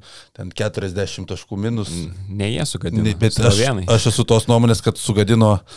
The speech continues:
Speaker 1: slovėnai ten. Mes jau kalbėjome, kad tai, ką parodė du kėlinius slovėnai, buvo didelė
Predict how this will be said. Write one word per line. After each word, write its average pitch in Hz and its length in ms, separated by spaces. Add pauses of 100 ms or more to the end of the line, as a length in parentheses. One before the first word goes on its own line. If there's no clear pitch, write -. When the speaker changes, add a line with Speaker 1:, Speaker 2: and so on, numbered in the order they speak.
(100)
Speaker 1:
slovėnai 107 480
ten. 95 240 (540)
Mes 107 180
jau - 160
kalbėjome, 104 400
kad 95 160
tai, 107 80
ką 101 160
parodė 101 320
du 92 80
kėlinius 101 400
slovėnai, 101 320
buvo 104 240
didelė 101 400